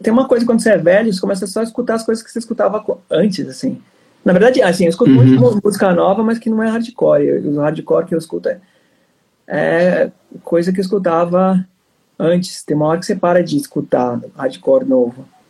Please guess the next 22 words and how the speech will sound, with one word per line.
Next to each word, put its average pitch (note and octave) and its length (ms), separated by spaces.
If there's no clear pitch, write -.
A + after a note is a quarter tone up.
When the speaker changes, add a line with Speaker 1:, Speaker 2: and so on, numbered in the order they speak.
Speaker 1:
Sei D3+ 140
lá E3 140
por E3 180
quê. A#2+ 160
Tem, D#3+ 300
não A#3+ 260
todo A#3+ 240
mundo, C#3 240
acho C3 260
que - 60
tem F3 140
gente F#3 180
que A3+ 100
continua A3+ 380
escutando. C#3+ 380
Eu G3+ 140
não, D#3 220
eu E3 120
parei, E3 440
assim. D3+ 260
É, C3+ 120
Speaker 2:
Sei. B2+ 600